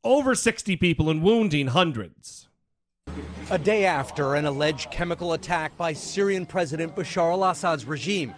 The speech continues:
Speaker 2: the victims are still struggling to breathe, quivering uncontrollably. Doctors say it's consistent with exposure to a nerve agent like sarin gas. President Trump today said the images of the victims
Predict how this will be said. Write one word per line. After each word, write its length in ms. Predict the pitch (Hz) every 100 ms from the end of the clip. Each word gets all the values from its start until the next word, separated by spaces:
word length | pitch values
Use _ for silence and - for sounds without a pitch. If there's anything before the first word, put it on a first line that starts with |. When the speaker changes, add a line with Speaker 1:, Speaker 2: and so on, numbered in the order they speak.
| - - - -
Speaker 2:
the 80 | 139
victims 540 | 135 202 - 87 - - -
are 100 | -
still 540 | - - 202 156 92
struggling 580 | 92 - 170 139 117 110
to 100 | -
breathe, 440 | 135 156 170 123 107 - - - -
quivering 520 | - 247 139 98 92 - 143
uncontrollably. 920 | 165 143 208 190 190 175 139 107 98 82 - - -
Doctors 380 | 165 165 151 143
say 260 | - 127 123 -
it's 140 | 143 -
consistent 640 | 175 170 - 175 - 185
with 120 | 175
exposure 540 | 208 - - 175 143 196
to 200 | - 196
a 40 |
nerve 320 | 202 196 170
agent 300 | 123 117 104 -
like 180 | 135 131
sarin 460 | - - 165 143 135
gas. 520 | 156 147 92 - - - - - -
President 420 | - 190 147 139 127
Trump 240 | 190 165
today 220 | 151 131
said 200 | 127 151
the 180 | 131 160
images 380 | 165 151 160 135
of 120 | 156
the 80 | 175
victims 460 | 208 - 151 139